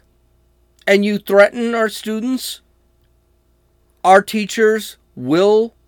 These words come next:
use deadly force against you." You know, here's the thing with mass shooters. They're not, they're not brave.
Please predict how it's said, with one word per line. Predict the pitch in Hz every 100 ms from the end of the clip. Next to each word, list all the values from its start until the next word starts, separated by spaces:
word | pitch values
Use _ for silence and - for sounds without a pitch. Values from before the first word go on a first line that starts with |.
| _
use | 143 180 190 190 175
deadly | - 175 180 185
force | 175 185 170 180
against | 180 165 165 - -
you." | 220 - _ _ _ _ _ _ _ _ _ _ _ _ _ _ _ _ _ _ _ _
You | 277
know, | 359 330 262
here's | 226 370
the | 370 311
thing | 339
with | 262 214
mass | 220 220 -
shooters. | - 247 170 135
They're | 208
not, | 220 220
they're | 175
not | 185 220 -
brave. | 151 135 92 -